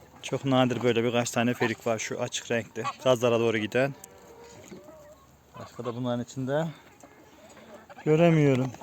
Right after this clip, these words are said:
Çoğusu da horoz. Şu zaten baba horoz. Şu da çıkan yavrulardan gene tavuğun çıkardığı.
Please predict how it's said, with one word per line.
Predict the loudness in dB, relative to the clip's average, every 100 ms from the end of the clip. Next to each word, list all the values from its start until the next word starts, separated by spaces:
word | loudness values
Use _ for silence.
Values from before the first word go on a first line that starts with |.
| -18 -20 -20 -20 -18 -14 -12 -10 -10 -10 -12 -16 -20 -12
Çoğusu | 2 4 4 6
da | 6 6 4 -12 -18 -18 -18 4
horoz. | 10 12 10 6 -8 -10 -16 -20 -20 -16 -14 -14 -14 -14 -14 -20 -20 -20 -20 -20 -20 -20 -20 -20 -20 -20 -20 -20 -20 -20 -20 -20 -20 -20 -20 -18 -18 -18 -20 -18 -16 -16 -16 -14 -14 -12 -12 -12 -12 -12
Şu | -8 -2
zaten | -2 0 2
baba | 2 0
horoz. | 0 2 2 0 -4 -18 -20 -20 -20 -20 -20 -20 -20 -20 -20 -20 -20 -20 -20 -20 -14
Şu | -8 -4 2
da | 2 2
çıkan | 0 0 2 4
yavrulardan | 4 4 2 2 2
gene | 0 2 0 0
tavuğun | 0 0 0
çıkardığı. | -2 -4 0 0 2 2 0